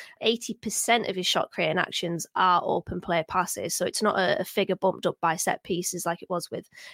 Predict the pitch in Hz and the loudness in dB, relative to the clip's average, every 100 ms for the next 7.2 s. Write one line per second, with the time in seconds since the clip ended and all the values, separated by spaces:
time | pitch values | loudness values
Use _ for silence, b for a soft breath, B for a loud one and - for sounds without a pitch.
0 | B - 202 180 175 180 202 - 202 208 | B 2 4 4 4 4 2 0 0 2
1 | 196 202 196 202 196 196 B B B B | 4 2 2 4 4 2 B B B B
2 | - 202 - - - 262 247 - - 254 | -2 0 -2 -4 -2 0 0 -2 -2 0
3 | - - - 214 214 226 - 220 226 220 | 0 -6 0 4 6 6 4 2 4 4
4 | 226 - - 226 233 233 - 190 - - | 2 2 2 4 4 0 -2 -4 -4 2
5 | 185 175 - 220 220 214 170 165 - - | 2 2 2 4 6 6 2 -2 -8 -6
6 | - 190 - - - 185 180 - 190 185 | -2 -2 0 -4 -2 -2 -2 -4 -4 0
7 | 185 | -2